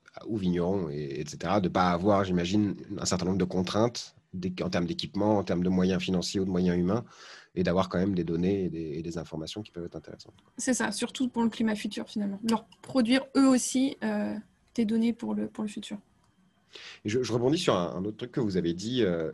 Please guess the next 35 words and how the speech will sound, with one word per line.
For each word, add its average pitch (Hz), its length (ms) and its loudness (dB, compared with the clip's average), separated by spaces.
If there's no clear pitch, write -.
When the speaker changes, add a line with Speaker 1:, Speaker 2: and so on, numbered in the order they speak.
Speaker 1:
quand, - 200 -16
quand 90 100 -8
vous 98 100 -6
dites 139 140 -6
c'est - 80 -4
difficile 101 320 -2
de 110 80 6
transférer 104 680 0
la, 95 140 0
la - 120 -4
science, - 500 -2
euh, 92 160 -10
euh, 85 140 -10
à 87 100 -8
des 82 120 -6
vignerons. 90 480 -2
Comment, 151 180 4
comment 156 260 4
est-ce 190 160 2
que, 98 520 4
comment 123 200 2
est-ce 147 140 4
que 113 80 6
vous, 95 220 0
si - 140 -6
vous, 131 160 -6
si - 120 -6
vous 113 80 -4
deviez 117 200 2
expliquer 135 320 0
à 131 60 4
quelqu'un, 104 460 2
voilà, 82 360 6
il 95 80 -8
fait, - 120 -10